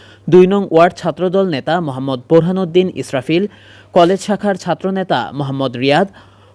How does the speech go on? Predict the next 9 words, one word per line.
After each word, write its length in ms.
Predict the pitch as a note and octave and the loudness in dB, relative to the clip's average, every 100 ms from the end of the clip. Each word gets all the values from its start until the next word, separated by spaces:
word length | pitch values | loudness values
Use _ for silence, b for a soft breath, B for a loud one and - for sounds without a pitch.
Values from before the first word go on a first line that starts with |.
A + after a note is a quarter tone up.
| - | 2
গৌরব 320 | F3 F3+ G3+ | 6 8 6
পৌরসভার 680 | G3+ G3 G3 - G3+ G3+ G3+ G3 | 2 -2 -2 -4 -4 -2 -2 -4
তিন 260 | F#3+ F3+ F#3+ | -6 -4 -4
নং 160 | G3+ F#3 | -4 0
ওয়ার্ডের 440 | D#3 D#3 F3 G3 | 2 4 2 -2
ছাত্রদলের 600 | F#3 - D3 C#3 C3 C3+ C3 | -6 -10 -6 -4 -4 -4 -6
সাংগঠনিক 600 | - E3 E3+ F#3+ F#3+ - | -6 -4 -4 -4 -6 -4
সম্পাদক 520 | D#3 B2+ C3+ D#3+ F#3+ | -4 -2 0 0 0
মোহাম্মদ 400 | C#3+ C3 C3 B2+ | -4 -4 -2 -4